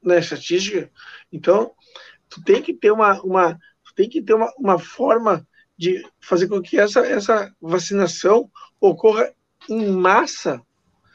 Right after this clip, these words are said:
Só que esse governo não tem o menor interesse, muito pelo contrário, o interesse desse governo cada vez maior é, por exemplo, divulgar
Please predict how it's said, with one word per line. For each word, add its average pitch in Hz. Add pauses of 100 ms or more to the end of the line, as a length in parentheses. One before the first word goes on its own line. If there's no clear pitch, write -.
(120)
Só -
que 170
esse 202
governo 202
não 233
tem 254
o 262
menor 214
interesse, 240 (200)
muito 180
pelo 294
contrário, 233 (200)
o 185
interesse 190
desse 220
governo 190
cada 196
vez 196
maior 190 (320)
é, 214
por 220
exemplo, 202 (240)
divulgar 202